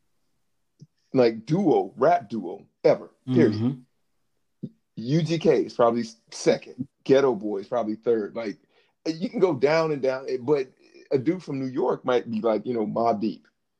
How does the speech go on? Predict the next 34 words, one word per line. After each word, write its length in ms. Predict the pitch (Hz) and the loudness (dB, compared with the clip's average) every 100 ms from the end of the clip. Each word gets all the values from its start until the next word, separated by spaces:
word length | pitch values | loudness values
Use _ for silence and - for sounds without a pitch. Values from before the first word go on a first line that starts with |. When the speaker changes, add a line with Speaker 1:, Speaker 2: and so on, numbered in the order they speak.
| - | -6
Speaker 2:
Mm-hmm. 100 | 127 | 0
Speaker 1:
is 120 | 113 | 2
number 240 | 113 107 110 | 2 -2 -4
one, 280 | 110 95 - | -4 -6 -10
right? 380 | - 135 127 - | -8 -2 -2 2
Like, 260 | 123 - - _ _ _ _ _ - 151 | 2 2 -2 _ _ _ _ _ -12 2
K 160 | 151 | 4
R 200 | 147 147 | 4 2
S 120 | 139 | 0
One's 420 | 123 139 127 101 101 | -4 -4 -4 -6 -8
number 240 | 120 110 | -6 -8
two. 360 | 107 131 117 143 | -8 -4 0 0
I, 260 | - - | 0 -4
I 40 | - | -4
don't 180 | - 101 | -4 -6
know, 220 | 95 82 | -8 -8
man. 320 | 104 123 156 | -4 -4 -2
It, 160 | 185 - | -2 -4
it's 120 | 175 | -2
just, 240 | 196 165 - _ _ _ _ _ _ _ _ - | -2 -2 -8 _ _ _ _ _ _ _ _ 4
I 80 | |
don't 180 | 240 220 | 4 2
see, 440 | - 196 180 165 - | -4 -10 -10 -12 -6
and, 80 | 208 | -2
and 340 | 202 202 - _ - | 2 2 0 _ -10
you 100 | 165 | 0
gotta 160 | 170 143 | 2 2
look 160 | 147 | 2
at 80 | 127 | 0
it 60 | 110 | 0
like 180 | 107 | -2
this 220 | 170 165 - | 0 0 -2
too, 180 | 160 | -6
man. 340 | 127 98 107 | -4 -6 -8